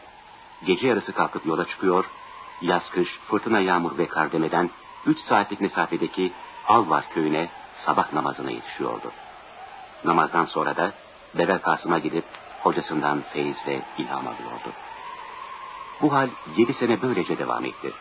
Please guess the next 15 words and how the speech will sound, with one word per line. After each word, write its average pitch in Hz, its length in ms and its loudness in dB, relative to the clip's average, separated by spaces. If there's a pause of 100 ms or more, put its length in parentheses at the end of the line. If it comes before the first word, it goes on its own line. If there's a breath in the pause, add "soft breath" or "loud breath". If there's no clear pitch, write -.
(760)
Yoldaki 92 380 4
meşakkat 85 460 0 (240)
ve 80 140 2 (180)
zahmetlere 78 560 2
hiç - 180 -2
aldırmıyordu. 62 680 -8 (1160)
Ama 78 400 6
anacığının 76 640 4
yüreği 67 280 -4
öyle 60 260 -6
mi? 60 120 -10 (640)
Osman'ı 85 400 2
için 71 460 0 (300)
endişe 69 380 -4
ediyor. - 560 -10